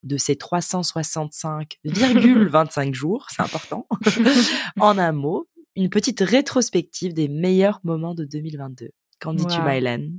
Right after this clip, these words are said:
Speaker 2: Ça a l'air super.
Speaker 1: Bah, écoute, euh, je pense qu'on va commencer par une rétrospective dans le sujet de la semaine. Et puis, euh, pour la Minute Culture, on voulait vraiment parler, euh, de, bah, Noël. On espère d'ailleurs, comme vous nous écoutez maintenant, après Noël, on espère que vous aurez passé de très belles fêtes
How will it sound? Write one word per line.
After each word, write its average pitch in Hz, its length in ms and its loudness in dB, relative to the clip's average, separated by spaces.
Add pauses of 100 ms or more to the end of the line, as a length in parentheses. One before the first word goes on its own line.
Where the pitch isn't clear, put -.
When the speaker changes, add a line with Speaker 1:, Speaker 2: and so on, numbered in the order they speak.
Speaker 2:
Ça - 260 -8
a 175 40 -4
l'air 175 180 -6
super. 160 460 -8 (420)
Speaker 1:
Bah, 127 120 0
écoute, 123 300 -6 (460)
euh, 160 100 2
je - 80 0
pense 190 180 4
qu'on 175 80 0
va 147 100 4
commencer 143 320 0
par 135 120 -2
une 131 100 -2
rétrospective 147 640 -2
dans 151 100 2
le 135 60 -2
sujet 143 240 -2
de 139 60 -2
la 135 100 -2
semaine. 220 420 4
Et 180 60 2
puis, 156 340 -4
euh, 135 160 -4 (400)
pour 240 100 4
la 240 80 4
Minute 262 260 2
Culture, 262 420 -2
on 226 60 2
voulait 175 200 4
vraiment 190 300 2
parler, 185 500 2
euh, 139 320 -2 (300)
de, 175 160 2
bah, 160 160 4
Noël. 160 460 2
On 147 100 0
espère 156 280 2
d'ailleurs, 143 360 2
comme 147 180 2
vous 147 160 -6
nous 147 160 2
écoutez 151 300 0
maintenant, 139 480 0
après 185 300 2
Noël, 147 360 2
on 147 40 -2
espère 147 460 -2
que 127 300 -2 (320)
vous 156 100 2
aurez 156 140 2
passé 147 220 -2
de 131 80 -2
très - 260 0
belles 170 180 2
fêtes - 300 -2